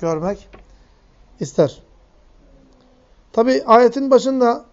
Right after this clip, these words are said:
Allah Teala Peygamber Aleyhisselatü Vesselam'a şunu diyor. "Elem yecidke yetimen feava."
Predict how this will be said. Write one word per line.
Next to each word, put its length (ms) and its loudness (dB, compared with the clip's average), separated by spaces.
Allah 280 0
Teala 260 -2
Peygamber 360 0
Aleyhisselatü 380 -2
Vesselam'a 520 -2
şunu 260 -8
diyor. 200 -2
"Elem 200 -4
yecidke 400 -6
yetimen 500 -6
feava." 680 -2